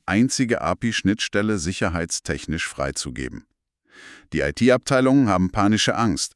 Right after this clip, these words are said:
Worauf greift dieses Modell zu? Fließen unsere Kundendaten ins Ausland? Die typische Reaktion ist dann, wir bauen uns lieber eine eigene, kleine, isolierte Lösung.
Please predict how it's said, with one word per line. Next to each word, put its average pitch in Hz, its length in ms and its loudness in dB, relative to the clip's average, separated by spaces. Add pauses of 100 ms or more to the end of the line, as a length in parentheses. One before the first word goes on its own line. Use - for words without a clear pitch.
(100)
Worauf 95 400 2
greift 113 300 0
dieses 104 280 2
Modell 85 320 2
zu? - 280 -4 (260)
Fließen 127 400 4
unsere 90 320 0
Kundendaten 95 640 2
ins 82 160 -2
Ausland? 101 580 0 (280)
Die 95 100 0
typische 131 440 2
Reaktion 98 500 4
ist - 160 4
dann, 120 240 2 (280)
wir 80 140 -2
bauen 85 260 4
uns 82 200 2
lieber 92 280 2
eine 71 260 -2
eigene, 107 640 4 (100)
kleine, 82 640 0 (120)
isolierte 78 560 -2
Lösung. 76 420 -2